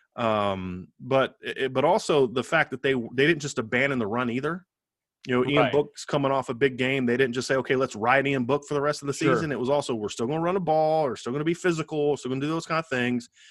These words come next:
Speaker 1: Um, so, so I just, I thought it was a really well-balanced game plan that put Ian Book in position to be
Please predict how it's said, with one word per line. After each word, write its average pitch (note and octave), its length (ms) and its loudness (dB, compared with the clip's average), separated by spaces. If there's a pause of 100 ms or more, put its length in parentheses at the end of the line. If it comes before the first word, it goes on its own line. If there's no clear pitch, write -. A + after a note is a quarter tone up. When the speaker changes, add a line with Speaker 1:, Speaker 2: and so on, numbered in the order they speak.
(800)
Speaker 1:
Um, A2+ 460 2
so, C3 300 4
so C3+ 180 2
I C3 120 2
just, C#3 280 -4
I B2 80 -4
thought D3+ 180 0
it B2+ 40 0
was A2+ 120 -4
a A2 40 0
really C3+ 440 2
well-balanced A#2 1500 -2 (260)
game A#2+ 300 0
plan A2 580 -6 (140)
that A2 380 0 (360)
put F3 260 0
Ian D#3+ 240 0
Book D3+ 220 2
in C#3+ 100 0
position C3+ 460 -4
to C3+ 100 -4
be C#3 220 0